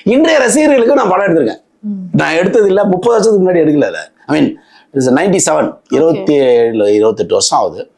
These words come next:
Speaker 1: ஆனா, இன்னைக்கு இருக்கிற யங்ஸ்டர்ஸ் அதை ர-, ரசிக்கிறாங்கன்றது எனக்கு கூடுதல் இது.
Speaker 2: ஓகே.
Speaker 1: அந்த படத்தோட இன்ஸ்பிரேஷன்ல அவர் பண்ணி, ஆ, இருக்க வாய்ப்பில்லை. சிலர் சொல்றாங்க அதுக்கான வாய்ப்பில்லை. ஏன்னா, அவரு வேற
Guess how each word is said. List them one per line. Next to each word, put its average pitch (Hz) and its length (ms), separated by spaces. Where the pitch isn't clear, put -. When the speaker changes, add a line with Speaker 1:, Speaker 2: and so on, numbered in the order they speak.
Speaker 1:
ஆனா, 160 160
இன்னைக்கு 214 380
இருக்கிற 202 340
யங்ஸ்டர்ஸ் 214 400
அதை 143 80
ர-, 123 240
ரசிக்கிறாங்கன்றது 160 720
எனக்கு 98 540
கூடுதல் 110 400
இது. 113 420
Speaker 2:
ஓகே. 180 220
Speaker 1:
அந்த 240 640
படத்தோட 269 460
இன்ஸ்பிரேஷன்ல 240 800
அவர் 180 320
பண்ணி, 185 360
ஆ, 180 180
இருக்க 220 300
வாய்ப்பில்லை. 175 540
சிலர் 127 360
சொல்றாங்க 165 260
அதுக்கான 123 480
வாய்ப்பில்லை. 123 380
ஏன்னா, 139 240
அவரு 131 600
வேற 156 500